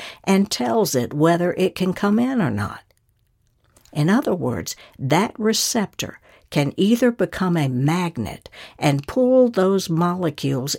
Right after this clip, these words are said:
into its cells, whether they're good or bad, or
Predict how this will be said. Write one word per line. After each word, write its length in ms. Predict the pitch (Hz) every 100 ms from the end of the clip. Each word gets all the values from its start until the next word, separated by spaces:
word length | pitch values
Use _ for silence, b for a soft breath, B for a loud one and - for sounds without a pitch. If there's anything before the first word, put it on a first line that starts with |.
| -
into 520 | 196 226 233 214 185
its 180 | 190 -
cells, 720 | - 202 151 - - - - _ _ _ _ -
whether 320 | - 67 117
they're 180 | 120 127
good 280 | 139 151
or 80 | 165
bad, 480 | 165 202 208 135 - B B B B B _
or 500 | 202 269 233 127 151